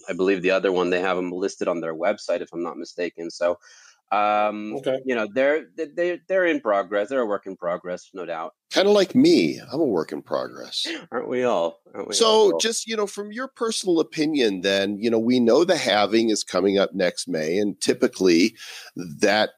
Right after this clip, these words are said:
Speaker 3: drives Bitcoin interest and has, at least historically, taken us to all-time highs. So what do you think, or when do you personally believe we're gonna see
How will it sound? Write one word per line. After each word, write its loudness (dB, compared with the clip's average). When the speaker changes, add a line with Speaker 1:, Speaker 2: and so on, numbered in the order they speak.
Speaker 3:
drives 0
Bitcoin -2
interest -2
and 4
has, 2
at 4
least 4
historically, 4
taken 2
us 0
to 0
all-time 2
highs. 0
So 2
what 2
do -4
you 4
think, 0
or 4
when 4
do 2
you 4
personally 0
believe -2
we're 4
gonna 2
see 2